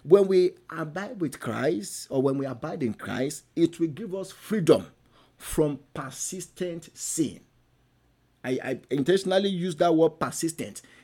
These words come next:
It will give us freedom from persistent sin.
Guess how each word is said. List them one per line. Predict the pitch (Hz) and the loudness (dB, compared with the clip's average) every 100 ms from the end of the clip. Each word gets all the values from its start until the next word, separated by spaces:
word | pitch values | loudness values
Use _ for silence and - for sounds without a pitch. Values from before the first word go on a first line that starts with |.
| _ | _
It | - 196 - 175 | -6 -6 -6 -4
will | 180 | -4
give | 139 226 202 | -2 -4 -2
us | 202 202 - | 0 -2 -4
freedom | - - 214 220 170 220 214 | -10 -6 -2 0 6 6 4
from | - 165 156 - | -2 -4 -6 -8
persistent | 165 147 - - 196 - - 196 185 | -10 -8 -8 -8 -10 -8 -6 -6 -8
sin. | - - 196 123 | -10 -4 -2 -2